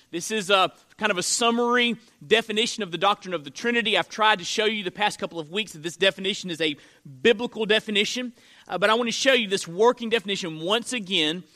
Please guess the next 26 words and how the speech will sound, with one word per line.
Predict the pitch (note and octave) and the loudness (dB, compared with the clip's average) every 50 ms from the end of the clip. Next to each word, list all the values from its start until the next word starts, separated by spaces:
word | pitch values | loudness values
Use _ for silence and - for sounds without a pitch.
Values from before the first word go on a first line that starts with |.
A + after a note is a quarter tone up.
| _ _ | _ _
so | - F#3 | -4 -2
that | F3+ F3 | -2 0
we | F3 G3+ | 2 2
understand | A3 A#3 A#3+ B3 - A#3 G#3 G3+ | 2 2 2 0 2 2 2 2
what | G3+ G#3 G3 | 0 0 -2
we | G#3+ G3 | -2 -4
mean | F#3 G3 A3+ A#3 A3 G3 | -2 -2 0 0 0 -2
when | F3+ F3+ | -4 -6
we | F#3 F#3+ | -6 -6
say | - - - A#3 A3+ G#3 F3+ D#3+ E3 F3 F3+ - - _ _ _ _ _ _ _ | -6 -2 0 2 4 4 4 4 2 0 -2 -6 -12 _ _ _ _ _ _ _
the | - D3 F3+ | -2 -2 -2
Trinity. | - - - A#3 A3 G3+ F3 D3 B2+ | -2 0 0 2 2 2 2 0 -4
The | A#2 D3 D3+ | -6 -6 -2
Bible | C3+ F#3+ G3+ A3+ B3 C4+ B3+ C4+ B3 | 2 4 6 6 6 4 4 0 -2
teaches | - A#3 C#4 B3+ - - D3+ - - - - - - _ _ _ _ _ _ _ | 0 0 0 0 -2 -4 -8 -10 -12 -14 -18 -18 -20 _ _ _ _ _ _ _
that | E3 G3+ G#3 F3 | 2 2 4 6
there | G3 A3 A#3 A#3 A#3 | 6 6 6 6 6
is | G#3 F#3+ A3 G3+ G3 F#3 F3 E3+ D#3+ D3+ - - - - - - | 4 4 4 6 6 6 4 4 2 0 -2 -4 -6 -6 -8 -12
one | D3+ D#3 E3+ G#3+ A#3 B3 B3+ C4+ C#4 C#4 C#4+ C#4+ B3 - - _ _ | -10 -2 0 4 4 6 6 6 6 4 2 0 -2 -4 -8 _ _
true | - - - - B3+ B3+ C4 C4+ C4 C4 G#3 D#3+ | -10 -6 -4 0 2 4 4 4 4 2 0 -2
God, | F#3+ F3 F#3+ F3+ E3 D3+ C#3+ D3+ F3 G#3+ A3+ - _ _ _ _ _ _ _ _ - | 0 4 4 6 6 6 4 2 0 -2 -6 -10 _ _ _ _ _ _ _ _ -4
eternally, | F#3+ G#3 G3+ G3+ - - - - - A#3+ C#4 D4 D4+ C#4 B3 F#3+ D#3+ D3+ D3 C#3+ C#3+ E3 | -2 -2 0 -2 -4 -12 -12 -2 2 6 6 6 6 6 4 4 2 0 0 -2 -2 -4
that's | E3+ F3+ - | -4 -4 -6
important, | A#3 G3 - - A#3+ A#3+ G#3 F#3+ F#3 - - | -8 -8 -4 2 4 6 6 6 4 0 -2
eternally | F3 F#3 F3+ - - - - G3+ A#3+ B3+ C4+ C#4 C#4 C#4 C#4 C4+ - - | -4 -6 -6 -6 -10 -12 -4 0 2 4 4 4 4 4 4 2 2 2
existing | A#3 A#3 F3+ E3 E3 G#3+ G3+ - - - - D#3 D3+ D#3+ E3+ | 0 0 0 0 0 0 0 0 -2 -6 -6 -6 -6 -6 -8